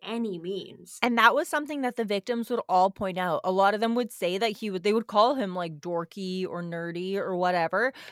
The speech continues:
Speaker 2: but they would also point out that he was really nervous about the whole thing, and he would often, like, seem like he was more scared of everything than they were.
Speaker 1: Yeah, because when he attacked the young nurse named Florence Hayden,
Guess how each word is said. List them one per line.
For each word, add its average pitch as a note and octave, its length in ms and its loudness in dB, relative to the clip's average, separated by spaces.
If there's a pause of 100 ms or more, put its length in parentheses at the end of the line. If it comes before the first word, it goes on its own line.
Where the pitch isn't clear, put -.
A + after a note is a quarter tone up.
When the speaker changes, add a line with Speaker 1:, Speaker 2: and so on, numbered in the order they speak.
Speaker 2:
but A3+ 120 4
they A#3 140 10
would A#3 100 6
also B3 400 6
point C#4+ 320 -4
out A#3+ 180 0
that G3 160 0
he G#3+ 140 -6
was F4 200 0
really F#3+ 520 -4
nervous E3 540 -6
about B3+ 260 0
the C4+ 80 -2
whole C4+ 220 2
thing, C4 340 -6
and G#3+ 140 -4
he G#3 100 -4
would A3 140 2
often, G3 420 4
like, B3+ 160 -2
seem G3+ 200 -10
like G#3 180 -4
he G#3+ 120 -2
was G#3+ 180 0
more F#3+ 280 0
scared E3+ 340 -2
of F#3+ 100 -2
everything G#3 420 -2
than F#3 140 -4
they D3 160 -4
were. - 240 -10 (360)
Speaker 1:
Yeah, C#4 360 2
because A3+ 600 -4
when G#3+ 360 -2
he B3 240 -10
attacked A#3+ 640 -6
the F#3 220 -12
young G#3 460 -4
nurse G3+ 340 -8
named G3 260 -6
Florence F#3+ 580 -10
Hayden, G3+ 640 -4